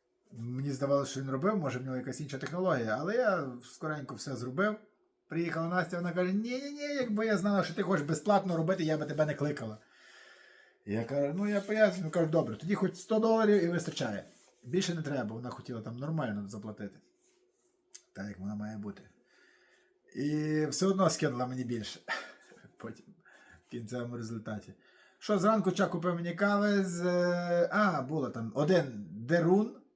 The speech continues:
к-, терта картопля смажена, е, і цей, і, а, бургер з яйцем. А потім ще приїхав Джордж, треба було пофарбувати стіни, і він взяв каву з мафіном. Отак.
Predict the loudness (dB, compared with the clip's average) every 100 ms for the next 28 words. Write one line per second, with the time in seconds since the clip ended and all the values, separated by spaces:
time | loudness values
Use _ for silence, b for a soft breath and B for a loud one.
0 | _ -10 -8 2 2 4 0 -2 2 4
1 | 4 2 2 4 4 2 -2 -6 -8 _
2 | B B B B _ _ _ -20 -8 -2
3 | 0 0 0 0 0 -2 -4 -6 -4 0
4 | 0 2 2 2 0 -2 -6 -6 -10 _
5 | _ _ _ _ _ -4 -2 0 0 2
6 | 2 0 0 -2 -2 -4 -8 _ _ _
7 | _ _ _ _ _ -10 -6 -6 -6 -10
8 | -10 b b b 0 0 2 2 0 -2
9 | -2 -2 -2 -2 2 2 2 -2 -12 -10
10 | -6 -4 -4 -6 -10 -8 -6 -2 -2 -4
11 | -8 -6 -4 -4 -8 -8 -8 -8 -8 -8
12 | -10 -12 -8 -8 -6 -4 -4 -4 -6 -8
13 | -8 -8 -10 -12 -18 _ _ _ _ _
14 | -20 -20 _ _ _ -14 -8 -8 -8